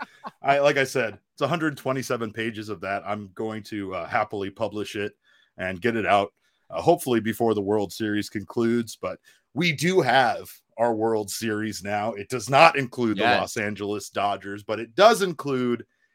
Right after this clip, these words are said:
Speaker 2: your baby faces, the Atlanta Braves, versus those dastardly heels,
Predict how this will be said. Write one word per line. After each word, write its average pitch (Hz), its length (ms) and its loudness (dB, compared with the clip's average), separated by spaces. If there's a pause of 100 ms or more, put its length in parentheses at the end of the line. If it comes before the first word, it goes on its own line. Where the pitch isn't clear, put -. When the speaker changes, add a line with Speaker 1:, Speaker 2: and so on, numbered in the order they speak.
(320)
Speaker 2:
your 131 280 6
baby 151 340 4
faces, 131 540 -2
the 120 120 -2
Atlanta 131 340 2
Braves, 104 680 -4 (400)
versus 131 500 -4
those 127 320 0
dastardly 165 760 4
heels, 117 680 0